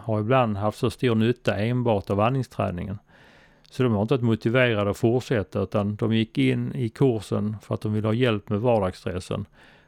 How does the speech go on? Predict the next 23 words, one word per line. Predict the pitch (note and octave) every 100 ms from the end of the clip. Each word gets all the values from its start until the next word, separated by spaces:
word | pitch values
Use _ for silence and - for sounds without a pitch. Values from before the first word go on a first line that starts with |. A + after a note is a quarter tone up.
| _ -
Och | B2+ -
de | A#2
fick | G2 E3+ C3+ -
det | D3 B2 F#2 - -
de | A#2+ G#2+
behövde | A#2 C#3 G#2 G2 G2+
enbart | A#2 A#2 C3 A#2+ F#2+ -
med | A2 G#2
andningsträningen. | A2+ G#2+ - A2 G#2 - - A2+ _ _ _ _ _ _ _ - - - - _ _
Så | -
att | A2 - _
på | -
ett | C#3 A#2
sätt | D#3+ -
kan | B2 A#2+
man | A#2
säga | C3+ B2
att | G#2+
andningen | A#2 A2+ B2 A2 G2
står | - D3 A#2
på | - B2
egna | A2+ G2+ F#2+
ben, | A2+ G2+ G2+